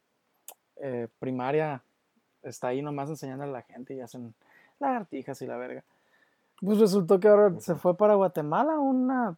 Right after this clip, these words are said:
Speaker 1: a un programa de televisión. La neta, pues, se mira bien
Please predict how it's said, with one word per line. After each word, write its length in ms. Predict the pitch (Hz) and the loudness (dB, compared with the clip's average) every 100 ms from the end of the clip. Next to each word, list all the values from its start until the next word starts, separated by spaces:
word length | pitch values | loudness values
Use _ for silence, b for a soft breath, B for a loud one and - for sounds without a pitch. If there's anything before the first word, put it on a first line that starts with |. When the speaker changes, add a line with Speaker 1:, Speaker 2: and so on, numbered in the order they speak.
| _ | _
Speaker 1:
a 80 | - | -10
un 100 | 170 | -8
programa 360 | 170 202 202 208 | -2 0 2 0
de 60 | 180 | 0
televisión. 680 | 180 151 139 214 233 208 | -2 -2 -2 -4 -4 -4
La 80 | 147 | -6
neta, 240 | 143 139 156 | -8 -8 -8
pues, 200 | 151 - | -8 -10
se 80 | |
mira 240 | 127 131 143 | -10 -6 -6
bien 260 | 143 143 | -6 -8